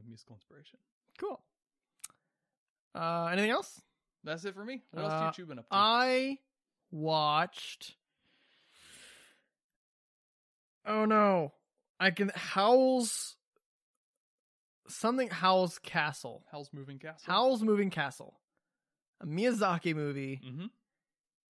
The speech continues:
Speaker 2: that I'll admit I fell asleep about, like, for about five minutes towards the end, so I don't know what the climax was about,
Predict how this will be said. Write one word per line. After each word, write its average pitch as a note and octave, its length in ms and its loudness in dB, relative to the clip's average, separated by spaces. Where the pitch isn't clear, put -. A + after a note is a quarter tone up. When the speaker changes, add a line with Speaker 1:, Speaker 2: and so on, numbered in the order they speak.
Speaker 2:
that E3 100 0
I'll G3 160 8
admit G3+ 220 2
I F#3+ 80 6
fell F#3 300 2
asleep D#3 400 -6
about, D3+ 320 -4
like, D#3 160 -4
for E3 120 -6
about D3 240 -2
five D3 260 0
minutes C#3+ 340 -8
towards D3 300 -6
the C#3 160 -6
end, D3+ 220 -2
so D3 120 -6
I D3+ 100 0
don't F3+ 340 0
know G#3 120 4
what G3+ 180 2
the D#3 80 -6
climax F3+ 640 -2
was C#4 120 -8
about, D#4 420 2